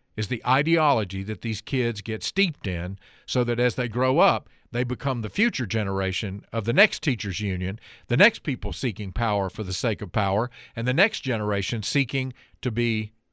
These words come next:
to putting forth progressive values that are basically destroying the education of our children. The thousands of teachers around the country who are serving and teaching our children well should beware power-hungry teachers union leadership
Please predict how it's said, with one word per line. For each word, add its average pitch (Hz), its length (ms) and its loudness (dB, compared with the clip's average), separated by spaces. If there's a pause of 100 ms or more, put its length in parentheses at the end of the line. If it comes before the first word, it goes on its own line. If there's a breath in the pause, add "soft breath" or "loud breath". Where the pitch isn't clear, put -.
(240)
to 113 80 -4
putting 127 300 -2
forth 120 380 -2 (100)
progressive 123 560 -2
values 110 640 0 (340 soft breath)
that 135 160 2
are 120 100 0
basically 107 720 -2
destroying 110 800 0
the 110 140 -4
education 117 600 -2
of 87 100 -8
our 90 100 -4
children. 95 460 -6 (2250)
The 104 80 -6
thousands 143 520 2
of 110 100 -6
teachers 127 380 -2
around 127 260 -2
the 120 80 -6
country 139 400 -4
who 113 100 0
are 98 120 -2
serving 139 480 -2
and 90 100 -6
teaching 139 320 0
our 104 100 0
children 117 440 0
well 135 320 0 (240 loud breath)
should 113 260 -4
beware 123 560 2
power-hungry 143 960 2
teachers 110 500 -4
union 92 340 -4
leadership 95 640 -6